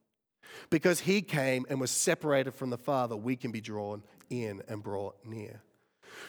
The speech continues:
So we who were once far off have been brought near. Not by circumcision, not by joining Judaism,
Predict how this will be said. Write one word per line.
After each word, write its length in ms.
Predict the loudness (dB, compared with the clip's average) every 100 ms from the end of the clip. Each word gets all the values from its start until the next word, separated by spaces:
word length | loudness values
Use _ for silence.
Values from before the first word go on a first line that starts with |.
| 2
So 180 | 6
we 320 | 10 10 10 8
who 140 | 8
were 100 | 8
once 340 | 8 8 6
far 400 | 2 6 8 8
off 280 | 6 4 2 -6
have 420 | -2 2 4 2 -2 -20 -2
been 180 | 0 0
brought 460 | 0 2 2 0 -6 -20 _
near. 360 | -6 -4 -4 -6 -12 _ _ _ _ _ _ -20 -20 -4
Not 240 | 4 4
by 160 | 6 4
circumcision, 760 | 4 0 0 -2 -2 -2 -4 -8 -20 _ _ -20 -20 -6
not 240 | 6 6 8
by 180 | 6 6
joining 720 | 2 4 6 8 6 4 2
Judaism, 680 | 2 4 6 6 4 -2 -6